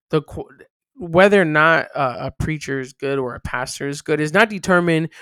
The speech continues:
by the love they have for their flock. It's not determined about the fruit of the Spirit they give. It's, it's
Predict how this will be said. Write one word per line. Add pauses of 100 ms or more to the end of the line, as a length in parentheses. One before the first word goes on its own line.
by
the
love
they
have
for
their
flock.
It's
not
determined
about
the
fruit
of
the
Spirit
they
give.
It's, (420)
it's